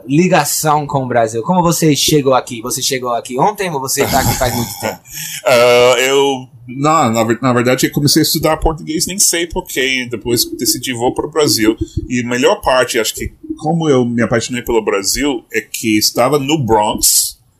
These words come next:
Speaker 2: algum dia de dois mil e quatro, com livros do Brasil. Alguém chegou e me falou, "Você vai pro Brasil?" Porque era um guia do Brasil. Sim. "Ah... Por quê?" "Porque eu quero aprender,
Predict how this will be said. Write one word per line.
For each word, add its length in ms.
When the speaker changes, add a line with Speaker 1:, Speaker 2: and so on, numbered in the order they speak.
Speaker 2:
algum 400
dia 320
de 140
dois 360
mil 160
e 60
quatro, 680
com 220
livros 600
do 100
Brasil. 420
Alguém 260
chegou 360
e 40
me 180
falou, 480
"Você 180
vai 180
pro 160
Brasil?" 440
Porque 320
era 120
um 160
guia 340
do 80
Brasil. 320
Sim. 360
"Ah... 300
Por 140
quê?" 300
"Porque 200
eu 80
quero 200
aprender, 440